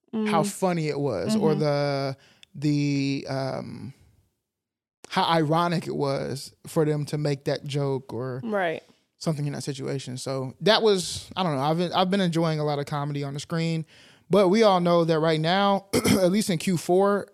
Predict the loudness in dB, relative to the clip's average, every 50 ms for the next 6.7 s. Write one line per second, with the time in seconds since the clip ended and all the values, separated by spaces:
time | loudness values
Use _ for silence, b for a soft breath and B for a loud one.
0 | -4 -2 -2 -2 -2 -4 -6 -4 0 0 0 0 -2 -2 0 0 0 0 0 -2
1 | -4 -2 0 0 0 0 -2 -4 b b b b b b b b b b -2 -2
2 | 0 0 0 2 4 4 4 4 4 2 0 -2 -4 _ _ _ _ _ _ -20
3 | _ -4 -4 0 2 4 4 4 2 0 -2 0 0 0 2 2 2 2 0 0
4 | 0 -2 -2 -2 -2 -4 -6 -10 -20 _ _ _ _ _ _ _ _ _ _ _
5 | _ _ _ _ _ _ _ _ _ _ -10 -6 -4 0 2 2 2 2 0 0
6 | 0 -2 0 2 0 0 0 -2 -6 -8 -12 -18 -20